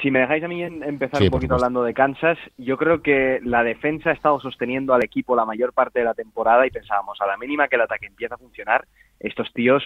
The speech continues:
Speaker 1: van a ir como aviones. Y es lo que pasó el otro día contra los Raiders. Sí que es cierto que los Raiders ahora mismo son un equipo lamentable,
Speaker 2: Lamentable.
Speaker 1: con todo el respeto del mundo a los aficionados de los Raiders.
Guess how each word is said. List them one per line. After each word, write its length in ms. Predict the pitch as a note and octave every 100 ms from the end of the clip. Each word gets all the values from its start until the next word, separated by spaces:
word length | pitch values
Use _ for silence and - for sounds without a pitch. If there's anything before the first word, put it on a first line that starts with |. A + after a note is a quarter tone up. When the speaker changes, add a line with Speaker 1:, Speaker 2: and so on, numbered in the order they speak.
| A2
Speaker 1:
van 260 | G#2 A2
a 80 | A2+
ir 120 | A2+
como 240 | A#2 B2 G2+
aviones. 340 | G2+ A2+ G2 -
Y 100 | A2
es 80 | G#2
lo 80 |
que 80 | A#2
pasó 260 | A2 - B2
el 80 | G#2
otro 120 | G#2+
día 100 | G#2+
contra 220 | G#2 A2
los 80 | G2+
Raiders. 300 | A2 A2 G2
Sí 80 | A2
que 80 | A2+
es 60 |
cierto 180 | A#2 -
que 60 | A#2
los 100 | G#2+
Raiders 260 | A2 A2 A2+
ahora 100 | G#2+
mismo 140 | A2+ -
son 100 | G#2+
un 60 |
equipo 200 | G#2+ G#2+ B2
lamentable, 520 | G2 - B2 G#2+ E2+ _ -
Speaker 2:
Lamentable. 80 | -
Speaker 1:
con 220 | D#2 C#2+
todo 120 | C#2+ A#2
el 40 |
respeto 260 | A2 A#2 A2+
del 80 | G#2
mundo 180 | G#2+ A2
a 80 |
los 340 | G2+ F#2+ F#2+ -
aficionados 380 | G2+ F#2+ G#2 G#2
de 60 |
los 100 | G2
Raiders. 300 | G2+ A2+ G2+